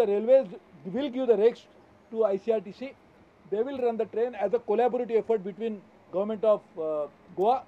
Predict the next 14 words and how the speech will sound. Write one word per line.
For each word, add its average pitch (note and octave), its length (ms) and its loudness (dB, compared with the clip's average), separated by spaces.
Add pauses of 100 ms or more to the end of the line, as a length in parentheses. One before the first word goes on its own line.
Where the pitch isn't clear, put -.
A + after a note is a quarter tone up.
(460)
and F#3+ 220 -10
government G3 260 0
of E3+ 120 -10
India. D#3 180 -12 (160)
Try G3+ 180 2
to G#3 80 0
work G#3 220 2
with F#3 160 -6
as G#3 180 2
quickly G#3+ 260 -2
as G3+ 120 -8
possible. A3 340 -2 (160)
Hopefully G#3+ 380 -6
before G#3 180 0